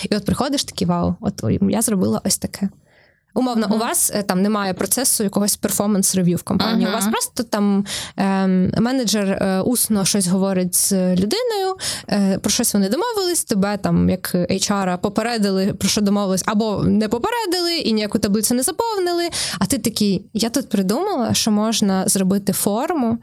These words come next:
Speaker 1: з питаннями, людина її заповнює, це бачить H R і мен-», ну, коротше, ти, наприклад,
Speaker 2: Ага.
Speaker 1: або такий: «Є от така от, от такі, така тулза, такий інструмент, давайте його реалізуємо, це весь перформанс-менеджмент буде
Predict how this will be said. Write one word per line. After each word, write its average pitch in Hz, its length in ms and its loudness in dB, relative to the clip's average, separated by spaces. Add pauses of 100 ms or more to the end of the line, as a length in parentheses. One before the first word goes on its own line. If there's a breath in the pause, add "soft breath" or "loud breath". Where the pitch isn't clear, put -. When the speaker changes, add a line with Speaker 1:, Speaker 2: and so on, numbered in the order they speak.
(240 loud breath)
Speaker 1:
з - 120 -2
питаннями, 214 720 0
людина 196 280 2
її 190 100 2
заповнює, 202 720 0
це 196 200 -2
бачить 185 320 0
H 190 200 0
R 185 120 4
і - 20 6
мен-», 185 300 4
ну, 247 80 0
коротше, - 260 -2
ти, 240 100 0
наприклад, 226 380 2
Speaker 2:
Ага. 196 220 0
Speaker 1:
або 220 160 0
такий: 202 280 -2 (260 loud breath)
«Є 233 240 0
от 220 140 -4
така 214 320 -2
от, 190 160 -2
от 185 100 -2
такі, 202 280 -2 (440)
така 214 160 -2
тулза, 202 640 0
такий 202 240 0
інструмент, 202 640 0
давайте 202 340 0
його 196 160 0
реалізуємо, 196 640 2
це 202 180 0
весь 196 200 2
перформанс-менеджмент 190 1500 2
буде 185 300 0